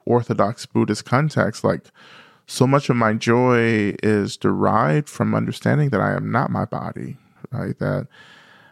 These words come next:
my consciousness or my soul, right, is this expression of intelligent energy that transcends,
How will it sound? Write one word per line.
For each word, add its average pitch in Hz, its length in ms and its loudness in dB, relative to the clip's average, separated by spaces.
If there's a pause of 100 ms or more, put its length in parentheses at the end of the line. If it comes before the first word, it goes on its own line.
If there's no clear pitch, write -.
(140)
my 101 480 2
consciousness 117 840 -2
or 107 100 0
my 104 180 -4
soul, 107 920 -2 (120)
right, 104 500 2
is 101 640 2
this - 400 0 (300)
expression - 720 0
of 98 160 0
intelligent 107 720 -2
energy 104 840 -2
that - 120 -8
transcends, 98 1300 -6